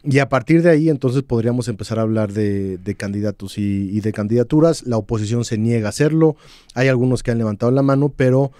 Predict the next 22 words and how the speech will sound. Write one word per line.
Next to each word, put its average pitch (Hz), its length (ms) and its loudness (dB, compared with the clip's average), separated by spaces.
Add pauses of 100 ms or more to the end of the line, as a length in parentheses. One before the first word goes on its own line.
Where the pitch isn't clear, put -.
(400)
mm, 117 460 0 (220)
hasta 117 260 -2
que 117 100 -6
los 110 100 -4
presidentes 131 480 -2
de 127 60 0
los 110 100 -4
partidos 113 320 -2
políticos 110 460 -4
no 110 80 -2
se 107 100 -6
pongan 110 300 -4
de 95 40 -6
acuerdo, 120 360 -2
no, 110 360 -2
no, 113 300 -2
no 123 200 2
veremos 131 380 2
luz 120 360 0
ni 117 100 -2
veremos 107 320 -4
claridad. 110 500 0